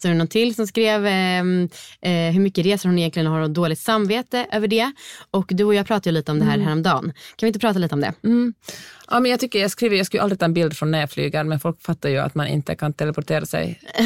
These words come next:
Speaker 2: från L A till Stockholm. Ja, jag tänker jättemycket på flygande.
Speaker 1: Ja.
Speaker 2: Men jag tänker också på att, eh, det blir, eh, vi måste flyga längre, flyga mindre, men det blir också rätt en sån här skamrörelse
Speaker 1: Ja.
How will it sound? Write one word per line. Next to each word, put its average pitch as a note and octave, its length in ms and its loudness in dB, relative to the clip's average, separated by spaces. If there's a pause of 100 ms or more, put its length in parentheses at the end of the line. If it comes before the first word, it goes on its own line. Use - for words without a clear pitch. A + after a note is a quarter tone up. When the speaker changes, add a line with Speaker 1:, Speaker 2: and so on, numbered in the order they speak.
(320)
Speaker 2:
från - 260 4 (140)
L D#3 280 2
A G#3 80 -2
till G#3 160 0
Stockholm. E3 320 -4 (360)
Ja, F3+ 380 4 (120)
jag G3+ 180 -2
tänker F#3+ 260 0
jättemycket D#3 960 -2
på D3+ 160 -4
flygande. D3+ 480 -4
Speaker 1:
Ja. F#3 240 0 (600)
Speaker 2:
Men G3+ 100 2
jag G#3 80 2
tänker G3 260 0
också F#3 500 -2
på E3 320 0
att, - 500 -4
eh, D#3+ 360 0 (160)
det E3+ 160 0
blir, E3 500 2
eh, D#3+ 260 0 (140)
vi F3+ 100 0
måste E3 520 0
flyga E3 300 -2
längre, D#3 280 -2 (440)
flyga D#3+ 280 0
mindre, D#3+ 280 0
men D#3 60 -2
det D#3 60 -2
blir D#3+ 100 -2
också D#3+ 200 -4
rätt D#3+ 160 -4
en D#3+ 60 -4
sån - 100 -6
här - 40 -6
skamrörelse D#3 1300 -2
Speaker 1:
Ja. E3 240 0